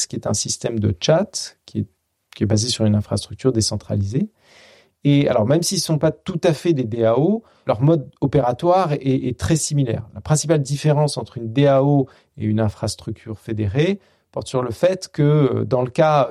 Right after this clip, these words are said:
des dao, la gouvernance, euh, décentralisée, autonomisée, porte à la fois sur les protocoles, sur l'infrastructure et sur les services. Et dans le cas d'une infrastructure fédérée, en fait, chaque nœud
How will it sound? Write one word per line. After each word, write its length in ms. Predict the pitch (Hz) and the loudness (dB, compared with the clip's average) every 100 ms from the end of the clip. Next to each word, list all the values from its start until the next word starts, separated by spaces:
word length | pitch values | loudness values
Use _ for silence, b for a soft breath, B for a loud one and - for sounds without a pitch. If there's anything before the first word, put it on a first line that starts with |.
| - | -2
des 120 | 117 | -4
dao, 640 | 104 120 110 127 170 220 | -2 2 4 4 2 0
la 160 | 123 123 | -2 -2
gouvernance, 800 | 113 131 127 123 156 196 202 - | 0 0 0 2 4 2 0 -2
euh, 580 | 131 123 117 113 110 113 | 0 0 0 0 -2 -4
décentralisée, 1160 | 107 123 117 113 - 110 107 110 143 165 175 - | -4 -4 -4 -6 -2 -2 -2 0 2 2 2 0
autonomisée, 760 | 117 110 113 107 107 101 139 185 | -6 -4 0 2 2 0 0 -2
porte 340 | - 113 - - | -2 -4 -4 0
à 80 | |
la 100 | 165 | 2
fois 320 | 165 - 165 160 | 2 2 2 2
sur 160 | - | -2
les 140 | 107 101 | -6 -8
protocoles, 800 | - 113 123 117 156 165 185 185 b b b | -4 -4 -2 -4 0 2 0 -4 b b b
sur 220 | - 123 | -4 0
l'infrastructure 800 | 117 107 - 107 - 127 - 135 - | 0 0 -2 -4 -4 -8 -2 -4 -2
et 280 | - 226 208 | 0 4 2
sur 220 | 156 - | 0 -4
les 100 | 107 | -2
services. 640 | 107 107 104 151 240 - - _ _ _ _ | -2 -2 -2 -2 -4 -12 -14 _ _ _ _
Et 100 | 117 | -4
dans 180 | 110 151 | 2 2
le 80 | 147 | 2
cas 500 | - 156 147 131 - | 2 4 4 2 -2
d'une 200 | 104 104 | -4 -2
infrastructure 840 | 113 - 110 - 107 - 117 113 95 | -4 -4 -8 -8 -16 -16 -12 -10 -10
fédérée, 760 | - 135 117 107 98 135 175 196 b b b b | -4 -2 0 0 2 0 0 -4 b b b b
en 60 | - | -6
fait, 240 | 104 147 | 0 0
chaque 400 | - - 151 - 156 | 0 0 0 0 2
nœud 380 | 147 151 170 | 4 4 2